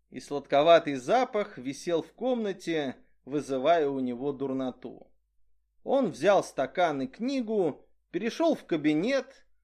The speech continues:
включил там электрический обогреватель и уселся в кресло у стола.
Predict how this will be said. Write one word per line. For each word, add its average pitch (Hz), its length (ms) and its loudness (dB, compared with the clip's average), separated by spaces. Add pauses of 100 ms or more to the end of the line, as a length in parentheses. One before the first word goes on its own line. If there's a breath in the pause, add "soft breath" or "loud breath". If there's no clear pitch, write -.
(160)
включил 208 580 -6
там 143 400 0
электрический 151 720 -6
обогреватель 175 1080 -2 (460)
и 302 120 0
уселся 226 760 0
в - 80 -12
кресло 156 520 -4
у 156 100 -2
стола. 135 640 0